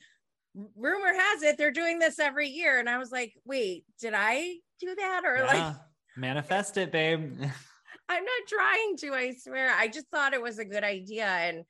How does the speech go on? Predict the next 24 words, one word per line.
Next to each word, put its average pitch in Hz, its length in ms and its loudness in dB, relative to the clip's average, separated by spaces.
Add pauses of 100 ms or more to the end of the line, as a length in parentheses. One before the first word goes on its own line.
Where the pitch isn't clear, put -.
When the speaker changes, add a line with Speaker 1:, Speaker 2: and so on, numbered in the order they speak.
(140)
Speaker 2:
Yeah. 123 160 -6
Speaker 1:
maybe 220 280 -4
they 233 200 -2
already 196 360 0
thought 175 320 -4
about 190 320 -4
that. 190 320 -2
I 180 60 -6
mean, 151 460 -10 (360)
Speaker 2:
Well, 220 120 6
I 240 80 6
think - 220 0
the 311 80 4
fans 196 420 0
really 180 200 0
have 170 240 -2
their 175 100 0
finger 160 340 -2
on 160 80 0
the 156 80 -2
pulse 151 400 -4
of, 139 120 -4
like, 135 180 -2
what 127 360 -4